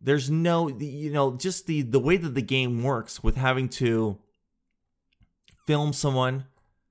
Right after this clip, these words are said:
just swinging a golf club, hitting a ball, and then you film it landing on the fairway. It's just not, it doesn't have the, um,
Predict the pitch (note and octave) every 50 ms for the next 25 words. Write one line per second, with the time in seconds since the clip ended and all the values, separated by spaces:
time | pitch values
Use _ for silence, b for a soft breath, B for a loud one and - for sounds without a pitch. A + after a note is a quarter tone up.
0 | _ _ - C#3+ C3+ - - - C3 C3+ C#3+ D3 D3 C#3+ C3+ B2+ A#2+ A2 F2+ A#2
1 | A#2 A#2+ A#2 - - - C3+ C3+ C3 B2 A#2 - C3 A#2+ B2+ B2+ A2+ A#2+ G2 A2+
2 | A#2 A#2 A2+ A#2 A#2+ A#2+ A#2 - _ _ _ _ _ _ _ _ _ _ _ _
3 | _ - A#2+ B2+ C3 C3+ C3 A#2+ - - C3+ C#3 C#3 C#3 C3 - A#2+ B2 B2+ C3
4 | C3 A#2+ A#2+ A#2 A2+ A2+ - A#2 A2+ A2+ A2+ A2 - - C3 C3 - - G3+ G3
5 | - - D3+ D#3 D#3 D#3 D#3+ E3 E3+ F3 E3+ - - - - C3 B2+ E3 E3+ D#3+
6 | F3+ C#3 C#3+ C3+ C3+ C3+ C3+ C3 C3 B2 A2 A2 G#2 B2 A#2 A2+ A2+ A2+ A2+ A2
7 | A2 G#2+ G#2+ G#2+ G#2 G#2 G2+ F#2+